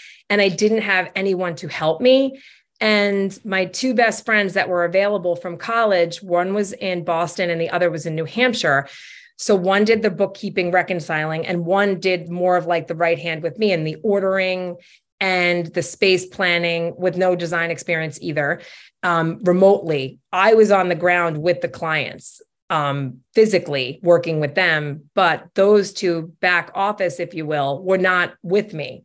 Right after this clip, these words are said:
They were remote. Then comes covid, and we're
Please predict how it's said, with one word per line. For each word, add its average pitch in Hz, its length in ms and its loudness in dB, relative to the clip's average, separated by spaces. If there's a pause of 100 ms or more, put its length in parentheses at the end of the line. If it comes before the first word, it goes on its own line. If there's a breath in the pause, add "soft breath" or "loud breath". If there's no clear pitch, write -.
They 185 140 4
were 170 320 2
remote. 151 440 -4 (520 loud breath)
Then 214 720 2
comes 180 340 -4
covid, 170 760 2
and 180 160 0
we're 196 580 2